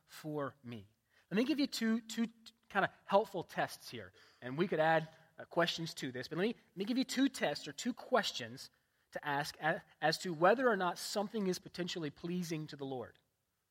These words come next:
You ready? This is not on your outline. It's a freebie. Number one, will it point others to Christ?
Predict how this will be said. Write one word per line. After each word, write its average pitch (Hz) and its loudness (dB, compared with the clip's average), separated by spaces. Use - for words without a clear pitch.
You 117 -20
ready? 151 0
This - -10
is 139 -8
not 147 2
on 180 0
your 175 4
outline. 170 4
It's - -16
a 175 -10
freebie. 107 -4
Number 175 2
one, 185 0
will 147 -2
it 143 0
point 175 -4
others 151 -4
to - -18
Christ? - -12